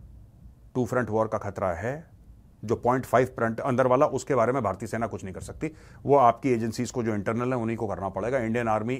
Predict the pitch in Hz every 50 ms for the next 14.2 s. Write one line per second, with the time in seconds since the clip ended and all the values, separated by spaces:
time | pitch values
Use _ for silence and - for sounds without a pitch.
0 | - 104 113 120 123 117 131 - - - _ - 117 - 123 127 131 - - 131
1 | 131 139 117 107 87 107 113 117 107 110 104 113 107 107 98 - - 98 92 90
2 | 85 - 90 82 - - - - - - - - - - - - - - - _
3 | - _ - - 117 113 110 139 131 - - 117 120 120 143 135 131 - - 143
4 | 156 151 117 - - - 120 127 120 135 127 117 - 127 135 135 127 107 107 101
5 | 95 87 85 82 - - - - - - - - 113 104 104 123 113 104 85 80
6 | - _ - - _ - - _ _ _ _ _ - 107 107 120 117 107 110 113
7 | 110 107 98 98 117 127 113 101 92 87 - - - 87 90 - - 123 117 127
8 | 147 131 156 151 160 160 147 135 117 - 135 123 117 120 123 123 104 98 110 107
9 | 131 135 135 131 131 127 120 107 120 113 - 127 117 101 110 104 95 90 - -
10 | 110 131 151 - - - - - - - 127 113 - 127 131 131 120 110 113 120
11 | 120 110 95 98 117 131 127 - 123 107 - - 120 113 90 101 110 117 113 101
12 | 107 113 110 95 - 98 98 95 - - 113 - - 123 107 101 113 107 - 107
13 | 101 101 104 110 98 110 95 98 95 98 92 95 95 92 92 - 151 147 - 180
14 | 165 165 160